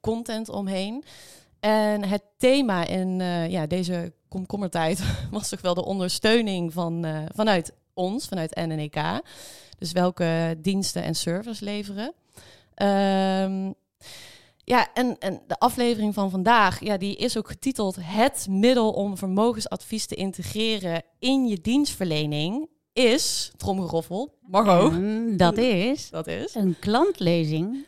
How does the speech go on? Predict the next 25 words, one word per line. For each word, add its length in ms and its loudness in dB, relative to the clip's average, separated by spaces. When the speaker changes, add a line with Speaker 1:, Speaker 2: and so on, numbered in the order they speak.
Speaker 2:
of 300 4
een 140 0
klantwebinar. 840 0
Speaker 1:
Exact, 1120 2
ja. 400 4
En, 300 0
ehm, 460 2
dan 200 2
zal 100 -2
je 120 -2
zeggen, 300 -6
"Oké, 320 -2
maar 140 -4
dat 160 -10
is 120 -10
iets 200 -10
wat 160 -6
ik 100 -10
dan 280 -6
in 120 -8
principe 320 -10
zelf 360 -2
moet 140 -10
organiseren." 720 -4
Ehm, 560 2